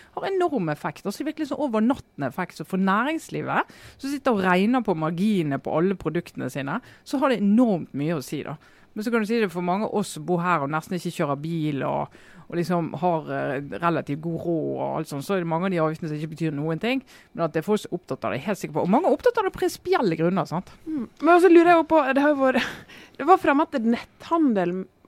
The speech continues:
Speaker 2: godteri-netthandelen har økt så veldig. Men
Speaker 1: Mm.
Speaker 2: noen burde sjekke om det blir sendt godteri utover hele landet.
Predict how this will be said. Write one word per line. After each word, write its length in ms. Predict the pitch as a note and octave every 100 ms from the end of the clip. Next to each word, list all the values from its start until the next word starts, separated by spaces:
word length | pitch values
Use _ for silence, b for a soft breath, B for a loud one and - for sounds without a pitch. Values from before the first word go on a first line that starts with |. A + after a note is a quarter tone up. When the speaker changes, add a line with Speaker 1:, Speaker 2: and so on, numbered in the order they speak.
| G#3
Speaker 2:
godteri-netthandelen 1040 | A#3+ - _ C4 C4 D4+ - C4 F#3 E3 D#3+
har 100 | D#3+ E3
økt 220 | - G#3+
så 80 | F#3+
veldig. 280 | D#3 D#3+ E3 _ _
Men 120 | G3
Speaker 1:
Mm. 60 | A#3+
Speaker 2:
noen 220 | C4 D4+
burde 140 | D4
sjekke 380 | A3+ A3 C4+ B3+ -
om 220 | B3 A3+
det 100 | A3
blir 140 | A3 A3+
sendt 240 | - A#3
godteri 400 | - A3+ - B3
utover 180 | - A3
hele 160 | F#3+ G3+
landet. 420 | G#3+ G#3 F3 E3